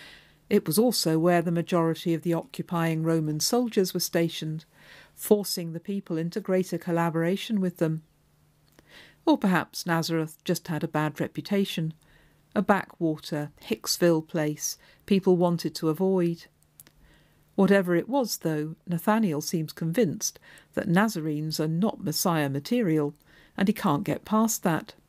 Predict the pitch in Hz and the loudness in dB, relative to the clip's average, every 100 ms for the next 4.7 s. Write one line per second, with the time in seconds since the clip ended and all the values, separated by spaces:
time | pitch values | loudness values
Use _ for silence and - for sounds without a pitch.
0 | _ _ _ _ _ - - - - _ | _ _ _ _ _ -20 -20 -20 -20 _
1 | _ _ _ - - 226 214 190 180 190 | _ _ _ -6 2 4 4 2 0 0
2 | 170 226 - - 214 240 - 147 143 - | -2 -2 -4 -6 -4 -4 -4 -6 -8 -8
3 | 170 185 170 175 160 151 151 - 151 151 | -4 0 4 4 4 0 -2 -2 -4 -4
4 | 139 151 - 220 214 - - | -4 -6 -4 0 0 0 -10